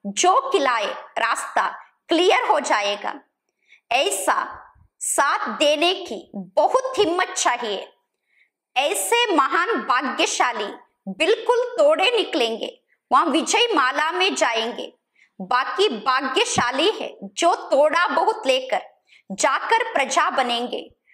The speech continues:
तो तोड़ा मिलने में खुश नहीं हो जाना, अपनी इच्छा तो संपूर्ण हो, साहस रखो, आगे बढ़ना है।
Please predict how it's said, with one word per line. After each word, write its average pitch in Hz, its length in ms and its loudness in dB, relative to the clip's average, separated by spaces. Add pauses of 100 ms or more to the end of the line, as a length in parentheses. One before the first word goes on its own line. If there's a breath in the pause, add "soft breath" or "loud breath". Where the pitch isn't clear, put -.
(360 soft breath)
तो 277 240 4 (340)
तोड़ा 339 460 4
मिलने 320 360 2
में 285 320 -4 (320)
खुश - 320 0
नहीं 440 280 2
हो 277 160 2
जाना, 214 540 -2 (480 soft breath)
अपनी 381 380 0
इच्छा 349 460 0
तो 349 280 -6
संपूर्ण 440 920 2
हो, - 260 -12 (180 soft breath)
साहस 359 640 0
रखो, - 540 -4 (240)
आगे 285 360 2
बढ़ना 262 380 0
है। 247 240 -6